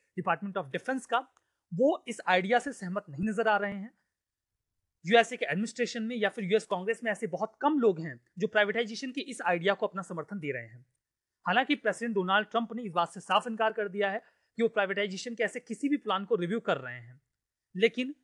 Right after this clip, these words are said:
उनका जो एक, उनकी जो एक टेंडेंसी है कि वो हर चीज को अनकन्वेंशनल तरीके से करने का प्रयास करते हैं, वो कहीं ना कहीं प्राइवेटाइजेशन के इस आइडिया को ग्राउंड दे रहा है।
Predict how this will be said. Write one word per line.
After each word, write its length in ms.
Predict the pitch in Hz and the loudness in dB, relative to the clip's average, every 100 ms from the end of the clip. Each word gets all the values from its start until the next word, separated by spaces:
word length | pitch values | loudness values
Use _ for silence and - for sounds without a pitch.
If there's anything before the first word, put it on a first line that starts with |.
| _ _ - | _ _ -8
उनका 260 | 196 196 233 | 0 4 6
जो 160 | 226 | 6
एक, 220 | 226 240 _ _ | 4 2 _ _
उनकी 180 | 190 220 | -8 -2
जो 80 | 240 | -2
एक 120 | 240 | 0
टेंडेंसी 460 | 233 208 214 214 233 | 0 0 -2 -2 -4
है 100 | 160 | -4
कि 100 | 202 | -2
वो 240 | 190 190 - | -2 0 2
हर 120 | 247 | 2
चीज 220 | 247 226 | 0 -6
को 100 | - | -6
अनकन्वेंशनल 680 | 233 208 269 214 202 202 233 | -4 -4 -2 -4 -6 -8 -6
तरीके 280 | 220 185 220 | -6 -4 -4
से 120 | 214 | -4
करने 220 | 185 170 185 | -6 -4 -4
का 80 | |
प्रयास 320 | 180 160 160 - | -2 2 2 0
करते 240 | 147 - | -10 -8
हैं, 160 | 151 233 _ _ - | -10 -10 _ _ -4
वो 80 | 220 | -2
कहीं 260 | 262 240 | 0 2
ना 60 | 311 | 2
कहीं 200 | 233 226 | 0 -2
प्राइवेटाइजेशन 640 | 220 190 190 202 190 226 220 | 0 0 2 0 0 -6 -8
के 80 | |
इस 220 | 226 - - 175 | -10 -12 -6 -2
आइडिया 280 | 165 190 | 0 0
को 120 | 196 208 | 0 0
ग्राउंड 280 | 165 220 | 0 0
दे 120 | 175 151 | 2 0
रहा 220 | 117 | 0
है। 120 | 120 | -10